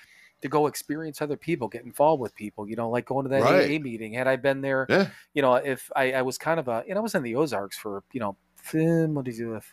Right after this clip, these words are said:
Speaker 1: Three days and, you know, four nights. Um, and I
Speaker 2: Mm-hmm.
Speaker 1: wanted to go, you know, I would do the hikes. I wanted to see some shit. I wanted to do some things like that, you know, so
Speaker 2: Right.
Speaker 1: that the first meeting I went to was on that Wednesday. But, um, had I been there longer, I mean, that's something I,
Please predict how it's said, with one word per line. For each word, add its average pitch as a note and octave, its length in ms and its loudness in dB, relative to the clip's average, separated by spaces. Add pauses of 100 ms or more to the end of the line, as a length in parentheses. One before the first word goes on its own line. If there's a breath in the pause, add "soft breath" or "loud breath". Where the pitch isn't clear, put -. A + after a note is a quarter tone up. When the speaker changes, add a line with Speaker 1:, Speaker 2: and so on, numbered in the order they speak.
(180)
Speaker 1:
Three E3+ 300 0
days B2+ 380 4
and, A2 260 -6
you C#3 80 -4
know, A#2 100 -6
four C3+ 300 0
nights. C#3 420 -2 (460 loud breath)
Um, C3 320 2
and C3+ 80 2
I C3 60 4
Speaker 2:
Mm-hmm. - 20 2
Speaker 1:
wanted F3+ 280 0
to C#3+ 60 -2
go, A#2 320 -4 (140)
you C3 80 -12
know, G2 220 -18
I A2 80 -16
would G2+ 120 -20
do G#2+ 120 -20
the G2+ 80 -18
hikes. D3+ 280 -2
I A2+ 40 -10
wanted G#2+ 200 -12
to - 60 -12
see E3 140 -8
some - 160 -12
shit. - 240 -8
I A2 40 0
wanted A#2+ 200 -2
to B2+ 100 -2
do C3 60 -2
some A#2+ 160 -10
things A#2 240 -10
like A2+ 180 -4
that, C#3 340 2 (440 loud breath)
you C3+ 80 -2
know, C3 100 2
so - 160 4
Speaker 2:
Right. C3 40 2
Speaker 1:
that B2 140 -2
the B2 80 -4
first B2 300 -2
meeting D3+ 260 2
I A#2 60 2
went A2+ 240 -6
to A2+ 100 -12
was A2+ 160 -6
on A2 140 -4
that G2+ 220 -4
Wednesday. B2+ 580 0
But, A2 240 -2 (400 soft breath)
um, B2 240 -6
had C3 160 2
I B2+ 60 2
been B2+ 220 -2
there A#2+ 160 -4
longer, A2+ 420 -2
I - 40 -4
mean, A2 140 -12
that's C#3 180 -2
something F#3 320 -2
I, G#2 140 -4